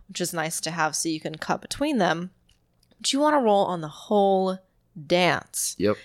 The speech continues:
Speaker 1: And, you know, and I know it varies, you know, some of you probably offer the full dances, you know,
Speaker 2: Right.
Speaker 1: so you need them anyway. And even if you don't, like, you wanna have that much footage to work with, 'cause that's the gold stuff.
Speaker 2: Yep.
Speaker 1: You know, especially if you're gonna deliver raw footage later and they're like, "Oh, I really wanna just kinda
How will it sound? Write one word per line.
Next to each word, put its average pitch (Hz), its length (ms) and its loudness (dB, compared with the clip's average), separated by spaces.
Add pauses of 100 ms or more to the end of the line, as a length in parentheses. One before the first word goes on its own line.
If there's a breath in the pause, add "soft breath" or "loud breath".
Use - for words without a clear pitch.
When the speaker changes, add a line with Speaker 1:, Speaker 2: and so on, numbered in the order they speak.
Speaker 1:
And, 202 80 0
you 196 60 2
know, 190 80 4
and - 280 0
I 214 100 2
know 240 160 4
it 202 140 4
varies, 190 480 2
you 185 80 0
know, 160 140 -2 (120)
some 214 220 -2
of 208 80 -2
you 220 80 0
probably 190 420 2
offer 175 360 2
the 165 100 -4
full 170 380 2
dances, - 560 -4
you 180 60 -2
know, 190 60 4
Speaker 2:
Right. 185 160 4
Speaker 1:
so - 160 -4
you 165 120 -6
need 160 180 -4
them 165 140 0
anyway. 151 420 -4 (320 loud breath)
And 190 100 2
even 247 280 4
if 247 120 -2
you 202 120 -2
don't, 180 400 2
like, 160 200 -4
you 190 120 -4
wanna 233 240 2
have 190 480 0
that 175 200 2
much 170 280 -6
footage 202 640 0
to 156 100 -8
work 123 320 -6
with, - 220 -4
'cause 175 160 -10
that's 294 240 0
the 202 100 -6
gold 247 380 0
stuff. - 400 -4 (160 loud breath)
Speaker 2:
Yep. 101 260 2 (200 loud breath)
Speaker 1:
You 208 100 0
know, 208 100 4
especially 277 400 2
if 254 100 -2
you're 190 120 2
gonna 170 180 0
deliver 156 400 -4
raw - 240 0
footage 208 460 0
later 208 340 6
and 185 180 4
they're 190 120 -2
like, 180 200 -2
"Oh, 214 120 -2
I 202 60 0
really 214 280 -4
wanna 180 260 -4
just 165 240 -6
kinda 156 220 -8